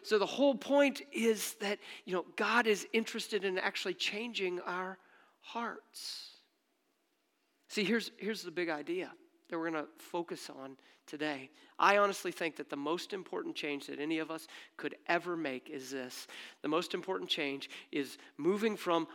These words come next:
"what do I want? What do I want?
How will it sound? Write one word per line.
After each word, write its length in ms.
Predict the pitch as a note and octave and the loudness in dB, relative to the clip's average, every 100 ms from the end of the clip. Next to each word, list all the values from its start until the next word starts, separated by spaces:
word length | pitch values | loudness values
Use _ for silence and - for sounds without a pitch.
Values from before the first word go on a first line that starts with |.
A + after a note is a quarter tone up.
| - | 0
"what 180 | F3 F3+ | 2 2
do 140 | E3 | 2
I 280 | D#3+ E3+ F#3 | 6 6 6
want? 560 | C#3 B2 A#2+ - - - _ _ _ _ _ _ _ _ - | 2 -6 -10 -12 -14 -14 _ _ _ _ _ _ _ _ -4
What 100 | D#3 | 2
do 100 | D#3 | 10
I 220 | F3 G3+ | 12 12
want? 280 | E3+ C3+ | 8 0